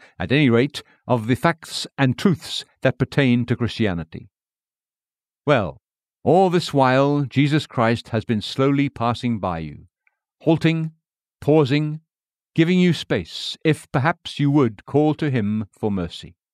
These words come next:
Oh, take heed that passing by may soon be over. The candle of life may be blown out.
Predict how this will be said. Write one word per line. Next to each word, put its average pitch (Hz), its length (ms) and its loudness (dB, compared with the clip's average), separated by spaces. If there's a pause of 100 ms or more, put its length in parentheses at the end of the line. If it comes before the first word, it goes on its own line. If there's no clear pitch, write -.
(840)
Oh, 147 440 4
take 151 300 -2
heed 147 540 0 (260)
that 135 240 -2
passing 143 440 0
by 123 340 2
may 110 180 2
soon 139 300 0
be 104 120 0
over. 113 340 0 (600)
The 104 80 -6
candle 139 420 2
of 110 120 0
life 139 320 -2
may 120 120 2
be 135 160 -2
blown 120 320 0
out. - 400 -10